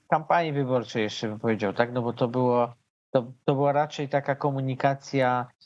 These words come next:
e, którą już słyszeliśmy w kampanii wyborczej. E, i tutaj tych nowych elementów było, e,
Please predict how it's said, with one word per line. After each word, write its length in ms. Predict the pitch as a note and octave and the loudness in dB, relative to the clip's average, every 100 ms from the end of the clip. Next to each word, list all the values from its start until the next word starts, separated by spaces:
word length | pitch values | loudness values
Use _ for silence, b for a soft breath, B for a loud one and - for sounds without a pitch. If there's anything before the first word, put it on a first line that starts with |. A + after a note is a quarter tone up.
| _ - | _ -6
e, 280 | A#2+ A#2+ A#2+ | 0 0 -2
którą 840 | A#2+ - D3+ D3 C#3 C#3 C#3 C#3 | -6 0 4 4 4 4 4 4
już 220 | C#3+ D3+ | 2 0
słyszeliśmy 880 | - C#3+ - F3+ D3+ A#2+ G#2 G2 F#2+ _ - | 0 0 4 2 2 -8 -12 -14 -14 _ -8
w 20 | |
kampanii 440 | A2+ G#2+ A2+ A2 | -8 -2 -4 -4
wyborczej. 760 | G#2+ G2+ A2 F#2+ - A2 G#2+ - B B B - | -6 -2 0 0 -4 -8 -8 -10 B B B -2
E, 320 | A2+ A2 A2 | 2 4 2
i 140 | G#2+ | 0
tutaj 340 | A#2 A#2+ B2 A#2 | -2 0 0 0
tych 180 | B2 A2+ | -2 0
nowych 340 | B2+ A#2 A2 | 0 0 0
elementów 580 | A#2+ A#2 A#2 A#2 A#2+ A2 | 2 2 2 0 -2 0
było, 520 | A#2 A#2 A2+ A2 A2 _ B B - A#2 | 2 4 4 4 0 _ B B -4 0
e, 420 | A#2 A#2 A#2 | 2 2 0